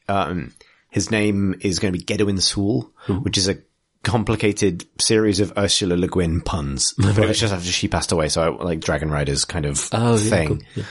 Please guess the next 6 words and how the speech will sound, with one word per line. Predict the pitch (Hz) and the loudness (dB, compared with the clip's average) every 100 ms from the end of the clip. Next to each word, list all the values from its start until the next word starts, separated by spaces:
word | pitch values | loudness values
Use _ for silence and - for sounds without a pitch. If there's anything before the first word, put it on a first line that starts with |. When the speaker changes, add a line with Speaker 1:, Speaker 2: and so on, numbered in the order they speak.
| - - - | -12 -14 -2
Speaker 1:
Um, | 117 107 98 98 95 92 - _ _ _ _ - | 2 2 0 -4 -8 -12 -20 _ _ _ _ -6
and, | 113 104 101 101 104 110 104 | -2 0 2 2 2 0 0
um, | 95 92 87 85 85 87 - - - - _ - | 0 2 2 2 0 -4 -10 -20 -20 -20 _ -8
but | 101 110 107 | -2 0 0
the, | - 101 95 92 87 | 2 4 4 2 0
um, | 104 98 90 85 82 - | -2 0 2 2 0 -6